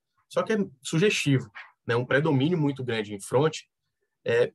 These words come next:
meio raro, por exemplo, nas discinesia tardias, que é muito mais comum na região orobucolingual, como a figura mostra aqui. Outras, é, coreias que pegam muito a região orobucolingual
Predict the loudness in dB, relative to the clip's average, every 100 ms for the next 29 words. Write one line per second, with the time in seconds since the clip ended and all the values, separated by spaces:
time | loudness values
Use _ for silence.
0 | 0 2 2 2 0 0 -4 -6 -4 -6
1 | -4 -4 -4 -4 -4 -2 -4 -2 -2 -2
2 | -4 -4 -6 -4 -2 -2 -2 0 2 0
3 | -4 _ _ _ -4 0 2 2 2 2
4 | 2 2 -4 -2 0 0 0 -2 -4 -4
5 | -4 -2 0 2 2 -2 -4 -14 -12 -18
6 | _ _ _ _ _ -20 _ _ _ _
7 | 4 6 6 6 2 0 0 2 2 0
8 | 0 2 4 2 0 -4 0 2 2 0
9 | 0 -4 -4 -6 -4 -2 -2 -6 -4 -4
10 | 2 4 4